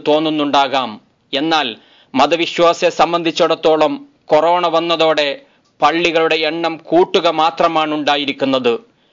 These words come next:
ദൈവവിശ്വാസത്തിന് പ്രസക്തി വർദ്ധിക്കുകയാണ്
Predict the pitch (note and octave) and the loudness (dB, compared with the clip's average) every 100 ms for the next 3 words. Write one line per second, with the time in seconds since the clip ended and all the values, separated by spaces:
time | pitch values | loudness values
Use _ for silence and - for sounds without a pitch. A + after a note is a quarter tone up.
0 | _ _ C3 D3+ E3+ E3 E3 - F3 E3+ | _ _ -2 0 2 0 0 0 0 0
1 | D#3+ E3 E3+ D#3+ - - G3 - E3+ - | -4 -2 -2 -2 -2 -2 -4 -2 -4 -4
2 | D3+ D3+ D3+ D3 G#3 G3 E3+ E3+ D#3+ D#3+ | -2 -2 -2 -2 0 2 2 2 0 -2
3 | D3+ | -4